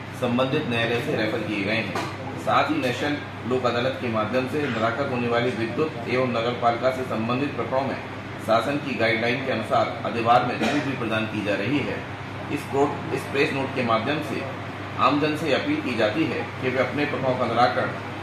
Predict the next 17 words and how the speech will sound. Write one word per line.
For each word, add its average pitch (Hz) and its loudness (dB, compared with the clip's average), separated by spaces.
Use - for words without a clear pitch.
आज 151 6
दिनांक 127 0
चौदह 131 0
नौ 135 0
दो 117 -2
हज़ार 120 0
चौबीस 127 -2
को 123 -2
आयोजित 117 2
होने 117 -2
वाली 110 2
नेशनल 127 0
लोक 131 0
अदालत 113 2
में 113 -2
कराकर - 0
इस - -4